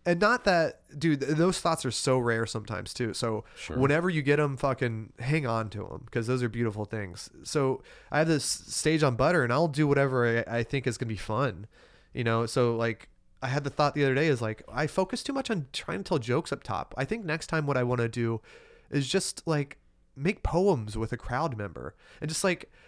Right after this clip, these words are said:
Speaker 1: tell 'em how beautiful their eyes are, and don't try to force a moment, you know, just let it be. And I thought, like, I was going through this real vulnerability kick about, uh, male intimacy because I was really caught up on the moment of this idea of, like, why don't guys,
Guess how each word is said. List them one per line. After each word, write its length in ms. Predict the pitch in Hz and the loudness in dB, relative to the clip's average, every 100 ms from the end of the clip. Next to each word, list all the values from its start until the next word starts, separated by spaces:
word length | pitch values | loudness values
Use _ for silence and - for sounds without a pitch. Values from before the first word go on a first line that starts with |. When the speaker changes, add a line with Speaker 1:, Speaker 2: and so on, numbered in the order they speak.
| - | -6
Speaker 1:
tell 220 | 165 185 | 0 4
'em 60 | 196 | 4
how 140 | 170 | 2
beautiful 380 | 147 143 175 185 | 0 2 2 4
their 160 | 156 151 | 4 2
eyes 340 | 110 151 165 | 2 0 0
are, 240 | 113 67 - | 0 -4 -6
and 100 | 120 | -2
don't 180 | 185 233 | -2 -2
try 140 | 262 | -2
to 80 | 269 | -2
force 380 | - 143 180 - | -2 -2 0 0
a 40 | 123 | -2
moment, 440 | 113 175 117 - - | -2 -2 -4 -10 -10
you 100 | 120 | -8
know, 160 | 107 123 | -4 -4
just 240 | 165 - - - - | -4 -6 -14 -10 0
let 140 | 190 | 2
it 120 | 151 | 0
be. 380 | 120 170 127 95 _ _ - - | -6 -6 -8 -10 _ _ -8 0
And 60 | |
I 80 | 170 | 2
thought, 240 | - - - - - | 0 -6 -8 -18 0
like, 200 | 160 151 | 0 2
I 100 | 147 | 2
was 140 | 151 | 2
going 260 | 143 160 160 | 2 2 2
through 120 | 175 | 2
this 100 | 131 | 2
real 240 | 113 143 127 | 2 2 4
vulnerability 680 | 120 131 127 117 113 139 | 2 2 2 2 0 0
kick 400 | 139 156 156 - | -2 -2 -2 -2
about, 580 | 135 120 120 120 123 - - | -4 0 0 0 -2 -6 -4
uh, 120 | 117 | -2
male 300 | 113 131 131 | 2 2 2
intimacy 760 | 120 123 123 107 - 95 - - _ _ - | -2 -2 -2 -4 -6 -8 -10 -16 _ _ -14
because 200 | 147 175 | -4 0
I 60 | 202 | 2
was 120 | 180 | 2
really 240 | 233 285 | 2 2
caught 340 | - - 185 175 | 0 -4 0 0
up 200 | 220 185 | 2 0
on 100 | 135 | 0
the 60 | |
moment 400 | 120 165 226 - | 0 -2 -2 -2
of 160 | 127 127 | -2 0
this 180 | 127 - | -4 -2
idea 340 | 131 123 185 | -2 0 0
of, 60 | 143 | 0
like, 160 | 117 | -2
why 300 | 113 147 262 | -4 -4 -2
don't 340 | 269 240 277 - | -2 -2 -4 -8
guys, 480 | 139 143 131 - | -4 -2 -4 -6